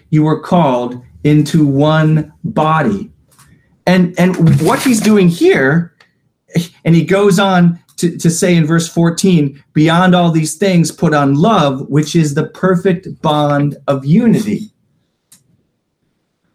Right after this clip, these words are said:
So th-, the fruit of peace in this passage, one body,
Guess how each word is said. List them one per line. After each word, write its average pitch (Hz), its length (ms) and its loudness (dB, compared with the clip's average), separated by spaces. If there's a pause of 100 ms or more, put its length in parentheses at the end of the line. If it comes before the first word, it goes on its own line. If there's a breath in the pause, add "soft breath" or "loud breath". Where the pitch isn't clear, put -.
(600)
So 226 400 -2
th-, 160 240 -2
the 196 140 2
fruit 311 380 0
of 226 180 0
peace 311 340 -2
in 180 140 4
this 180 160 2
passage, 226 720 -2
one 202 340 2
body, 180 540 0